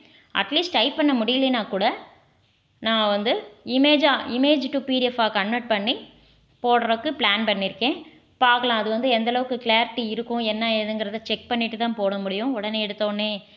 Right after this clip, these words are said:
ஆ, எடுத்து போட முடியாது. ஆனா வந்து மெட்டீரியல் நான் சே-, இது பண்ணி வச்சுட்டு தான் இருக்கேன், ஓகேங்களா? ஸ்டோர் பண்ணி வச்சுட்டு தான் இருக்கேன் கரண்ட் அஃபேர்ஸ் பொறுத்த வரைக்கும். So, நம்ம சொன்ன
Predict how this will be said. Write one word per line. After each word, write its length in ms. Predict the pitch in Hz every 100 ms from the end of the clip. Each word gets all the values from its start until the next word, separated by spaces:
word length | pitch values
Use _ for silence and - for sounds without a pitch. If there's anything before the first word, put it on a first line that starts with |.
| - _ -
ஆ, 120 | 196 196
எடுத்து 220 | 202 180 190
போட 140 | 202 208
முடியாது. 360 | 196 185 185 214 339 - _ _ -
ஆனா 120 | 208 262 233
வந்து 140 | 220 339
மெட்டீரியல் 460 | 240 269 254 240 226
நான் 140 | 220 - -
சே-, 200 | 226 202 202
இது 100 | 208 233
பண்ணி 140 | 208 196
வச்சுட்டு 220 | 190 -
தான் 100 | 208
இருக்கேன், 240 | 175 - 196
ஓகேங்களா? 280 | 190 202 277 -
ஸ்டோர் 260 | - 233 233
பண்ணி 120 | 214 202
வச்சுட்டு 220 | 220 185
தான் 120 | 208
இருக்கேன் 220 | 185 185
கரண்ட் 240 | 185 185 202
அஃபேர்ஸ் 260 | 202 190 -
பொறுத்த 180 | 175 175
வரைக்கும். 280 | 165 170 151 - _ _ _ _ _
So, 80 | 240 214
நம்ம 100 | 208 226
சொன்ன 260 | 233 277